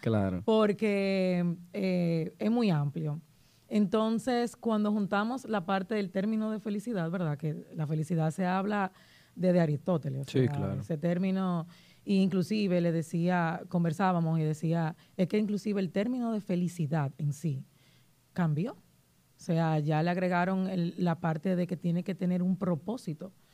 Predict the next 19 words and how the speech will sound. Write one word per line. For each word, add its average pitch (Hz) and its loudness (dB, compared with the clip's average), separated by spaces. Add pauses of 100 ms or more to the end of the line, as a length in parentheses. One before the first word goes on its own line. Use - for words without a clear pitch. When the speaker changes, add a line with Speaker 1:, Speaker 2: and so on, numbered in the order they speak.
(140)
Speaker 2:
Inclusive 117 4
Speaker 1:
Claro. 180 0
Speaker 2:
tiene, 190 0
habla 180 2
de 196 2
la, 175 0
de 180 0
bienestar. 175 -4 (760)
Entonces, 202 0 (420)
eh, 202 4 (1200)
cuando 202 4
hablo 226 4
de 254 2
felicidad 208 2
laboral, 214 2
pues 175 0
simplemente 202 2
es 202 0
añadirle 180 0